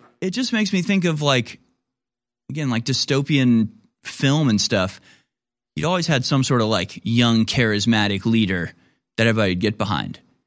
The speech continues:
Like, these people are so successful. They have a literal Emperor Palpatine gremlin man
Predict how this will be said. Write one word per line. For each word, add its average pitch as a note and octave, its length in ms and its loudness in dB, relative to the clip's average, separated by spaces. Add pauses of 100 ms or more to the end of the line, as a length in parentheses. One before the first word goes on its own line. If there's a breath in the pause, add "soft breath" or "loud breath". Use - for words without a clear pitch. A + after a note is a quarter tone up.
(340)
Like, A#2+ 160 -4
these F3+ 160 -2
people E3 220 0
are A#2 60 0
so C#3 200 0
successful. A2 680 -2
They A#2+ 140 0
have B2 240 0
a G#2 260 2 (540 soft breath)
literal C#3+ 520 0 (1160)
Emperor C#3 380 -2
Palpatine C3 920 2
gremlin A#2+ 560 2
man F#2 560 0